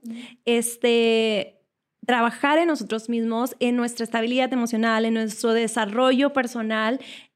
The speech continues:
Speaker 2: Creo que más bien yo lo he visto reflejado en mi negocio, que si yo estoy bien, si yo soy trabajada internamente,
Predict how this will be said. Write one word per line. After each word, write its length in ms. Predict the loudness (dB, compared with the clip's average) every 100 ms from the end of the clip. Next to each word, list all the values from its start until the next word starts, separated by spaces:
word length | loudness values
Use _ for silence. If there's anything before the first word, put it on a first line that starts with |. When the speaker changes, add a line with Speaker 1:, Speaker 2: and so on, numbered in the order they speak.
| _
Speaker 2:
Creo 300 | 2 2 2
que 540 | 2 4 4 2 0 -12 _
más 280 | 0 2 2
bien 400 | 2 0 -2 -4
yo 260 | 0 2 4
lo 120 | 4
he 80 | 4
visto 300 | 0 0 -2
reflejado 600 | -2 -2 -4 0 0 2
en 80 | 2
mi 120 | 0
negocio, 640 | 0 0 0 0 0 0
que 180 | -2 -4 -4
si 140 | -6
yo 160 | 0 0
estoy 260 | 0 0 -2
bien, 200 | -2 -4
si 140 | -4
yo 80 | -4
soy 120 | -4
trabajada 520 | -2 -4 -4 -2 0 0
internamente, 800 | -2 -2 -2 -2 -2 0 -2